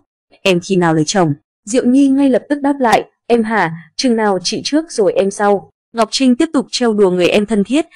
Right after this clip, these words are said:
"À, chị trước rồi em sau đúng không? Rồi nếu em trước chị thì sao?" Diệu Nhi đã tuyên bố sẽ trả năm trăm nghìn nếu cô lấy chồng trước nữ hoàng nội y, "Em trước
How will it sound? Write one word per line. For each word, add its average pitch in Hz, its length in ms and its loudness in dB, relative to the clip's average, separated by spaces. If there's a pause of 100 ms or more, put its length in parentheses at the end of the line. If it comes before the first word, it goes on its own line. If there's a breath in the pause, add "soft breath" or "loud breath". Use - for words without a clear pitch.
(160 loud breath)
"À, 208 160 2
chị - 240 -4
trước 311 300 -2
rồi 196 220 -2
em 202 160 -2
sau 202 180 -2
đúng 180 160 -4
không? 233 260 0 (280)
Rồi 185 260 2
nếu 175 220 0
em 202 200 -2
trước 277 200 -2
chị - 200 -4
thì 170 100 -4
sao?" 196 380 -4 (420)
Diệu 233 180 -2
Nhi 277 260 4
đã 226 120 0
tuyên 247 220 0
bố 196 220 2
sẽ 220 260 -2
trả 240 200 -2
năm 226 160 -2
trăm 247 200 -2
nghìn 196 220 0
nếu 180 140 4
cô 208 180 2
lấy 190 200 2
chồng 202 320 -2
trước 277 200 -2
nữ 240 180 2
hoàng 214 240 -2
nội 196 140 2
y, 220 240 0 (200 loud breath)
"Em 208 220 0
trước 294 160 0